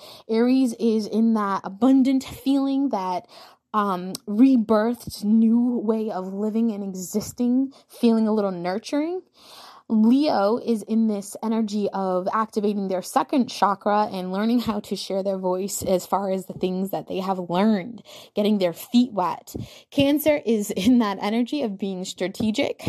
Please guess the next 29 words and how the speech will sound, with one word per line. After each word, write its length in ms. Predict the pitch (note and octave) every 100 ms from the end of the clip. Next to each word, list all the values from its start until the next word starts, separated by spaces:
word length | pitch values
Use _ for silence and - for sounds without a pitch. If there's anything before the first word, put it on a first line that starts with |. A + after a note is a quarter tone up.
| -
some 240 | - G3+
of 100 | G3
them 180 | G3+ F#3+
negative, 380 | F#3 G3 B3 D#4+
some 240 | - A3 G3
of 120 | G3
them 180 | F#3 F#3+
positive, 640 | - B3 B3+ D4+ D#4 E4 - - -
but 120 | A#3
regardless, 500 | A3 G#3+ B3 C4+ D4
they're 120 | C4 B3
being 280 | A#3 B3+
influenced 640 | B3+ C4 C4+ D#4+ D#4+ E4 E4
and 180 | A#3 A#3
impacted 840 | B3+ D4 - E4+ D4 - D#4 C#4+
by 180 | B3 G#3+
the 100 | A3+
Pleiades 760 | A#3+ F4+ C#4+ A3+ A3 D4 G4+ - - - - -
in 160 | C4+ C4+
uplifting 520 | - - B3+ - C4+
humanity, 760 | C4 B3+ A3 A3 A3+ C#4+ G4+ -
believing 440 | B3+ A#3 A#3 A3+
in 160 | A3 G#3
self, 560 | - - A3+ A3 D4+ -
and 140 | A#3
having 420 | A3 A#3 A3+ G#3
very 280 | G#3+ A3 A#3+
close 360 | - A3 G#3 - _ _ -
encounters. 760 | G3 - E3+ F3 E3 G#3 -